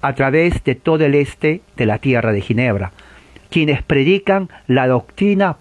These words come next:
pura del Evangelio. Fíjese lo que dicen, predican la doctrina pura del Evangelio, mil quinientos cuarenta y cinco, en oposición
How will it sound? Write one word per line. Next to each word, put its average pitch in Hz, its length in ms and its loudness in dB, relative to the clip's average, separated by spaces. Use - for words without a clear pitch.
pura 165 460 0
del 117 180 2
Evangelio. 101 600 -4
Fíjese 165 280 0
lo 156 60 0
que 165 120 0
dicen, 123 260 -2
predican 156 440 2
la 127 120 2
doctrina 151 460 0
pura 151 280 0
del 123 140 2
Evangelio, 104 460 -4
mil 147 480 2
quinientos 123 640 0
cuarenta 101 380 -2
y 98 40 -6
cinco, 113 400 -6
en 143 160 0
oposición 143 720 0